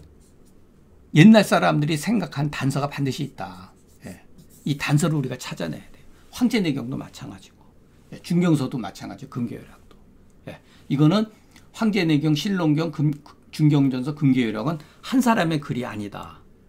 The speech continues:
수대에 걸쳐서 만들어 놓은 글이다. 이것은. 예. 책마다 편집도 틀리고 편제 방식도 틀리고 조금씩은.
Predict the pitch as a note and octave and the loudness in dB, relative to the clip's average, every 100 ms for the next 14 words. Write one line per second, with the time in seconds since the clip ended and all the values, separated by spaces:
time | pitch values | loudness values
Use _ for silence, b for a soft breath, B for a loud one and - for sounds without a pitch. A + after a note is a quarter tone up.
0 | b b - - G#3 G#3+ G3+ F#3 - C#3+ | b b -4 4 6 8 6 6 2 2
1 | D3+ C3+ D3 A2+ B2 B2+ B2 A2+ A2+ F#2+ | 2 0 0 -2 -2 -2 -4 -6 -8 -12
2 | G2 F2+ E2 - - G2+ G2+ F#2 F2 F2+ | -14 -14 -18 -20 -18 -14 -12 -14 -18 -20
3 | - - _ - - - b b b - | -20 -20 _ -20 -20 -20 b b b -2
4 | B3 A3 F3+ E3 - - C#4+ G#3+ - D3+ | 4 4 4 2 0 -2 -2 -2 -4 -4
5 | - - F#3 D3 F3 A3+ B B B - | -4 -4 0 2 4 2 B B B 0
6 | C4 A3 G3 B2 C#3+ D3 D3+ D3 - D3 | 4 4 2 -2 -4 -4 -4 -6 -6 -6
7 | - - F3+ D3 - - | -8 -8 -4 -4 -6 -12